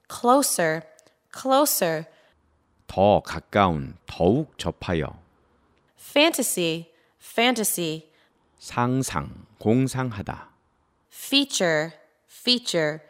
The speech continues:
Speaker 2: 특징, 특색으로 삼다. 얼굴 생김새.
Speaker 1: Grasp, grasp.
Speaker 2: 붙잡다, 움켜잡다.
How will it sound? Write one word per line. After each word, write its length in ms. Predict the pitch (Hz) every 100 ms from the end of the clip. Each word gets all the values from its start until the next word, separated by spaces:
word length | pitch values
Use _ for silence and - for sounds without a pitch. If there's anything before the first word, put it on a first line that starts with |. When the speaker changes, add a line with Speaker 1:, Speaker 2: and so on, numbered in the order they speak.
| _ _ _ _ _ _ _
Speaker 2:
특징, 680 | - - _ - 82 71 - -
특색으로 520 | - - - 131 120
삼다. 720 | 127 - 90 - 71 - 90 _ _
얼굴 460 | 92 98 104 123 92
생김새. 720 | - 120 107 92 - 69 - _ _ _ _ _ _ -
Speaker 1:
Grasp, 720 | 180 190 190 165 - - - _ _ _ _ -
grasp. 680 | 190 202 190 170 - - _ _ _ _ _ _ _
Speaker 2:
붙잡다, 840 | 113 - - 117 - - 76 67 -
움켜잡다. 960 | 107 123 135 127 87 - - 73 -